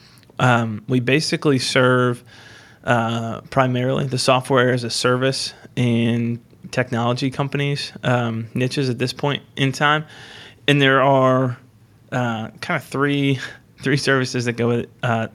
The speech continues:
there's two things that I feel like we do really well that, that set us apart from most other agencies. One is we have a very systematized, uh, front-end strategy process where we help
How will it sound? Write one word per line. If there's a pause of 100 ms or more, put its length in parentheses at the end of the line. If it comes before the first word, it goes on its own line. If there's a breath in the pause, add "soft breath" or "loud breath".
(100)
there's
two
things
that
I
feel
like
we
do
really
well
that, (160)
that
set
us
apart
from (480 loud breath)
most
other
agencies.
One
is (440 loud breath)
we
have
a
very
systematized, (120)
uh,
front-end
strategy
process
where
we
help